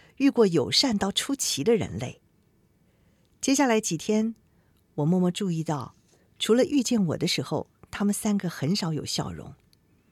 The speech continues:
有时候，他们会在晚上愁眉苦脸地围坐在一起，包括民宿管家，也经常加入他们的苦恼聚会。有天晚上，阿里约我到庭院聊天。他说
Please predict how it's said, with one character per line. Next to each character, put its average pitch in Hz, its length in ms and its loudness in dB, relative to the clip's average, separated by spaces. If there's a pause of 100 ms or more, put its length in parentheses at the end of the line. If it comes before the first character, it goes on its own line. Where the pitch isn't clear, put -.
(420)
有 170 140 4
时 - 140 0
候， 156 300 -2 (580)
他 - 120 0
们 196 100 6
会 180 180 2
在 175 140 -2
晚 147 200 -4
上 156 260 0
愁 - 220 -2
眉 180 140 4
苦 165 200 -4
脸 151 200 0
地 110 120 -4
围 143 180 -2
坐 190 160 -2
在 170 160 -4
一 160 140 -8
起， - 340 -8 (520)
包 151 120 -2
括 156 180 -2
民 147 180 0
宿 175 180 -2
管 - 220 -6
家， 147 340 -6 (460)
也 175 100 0
经 262 220 -2
常 147 240 -2
加 151 200 -2
入 147 180 -2
他 - 180 -8
们 151 80 -4
的 113 80 -6
苦 - 280 -8
恼 156 220 -4
聚 - 200 -8
会。 - 320 -10 (1200)
有 160 120 0
天 196 160 0
晚 147 200 -2
上， 147 340 -4 (600)
阿 208 140 -2
里 180 180 2
约 175 160 2
我 151 260 -2
到 156 200 -4
庭 147 200 -2
院 160 160 2
聊 127 200 -4
天。 160 380 -2 (680)
他 - 120 -8
说 190 380 -2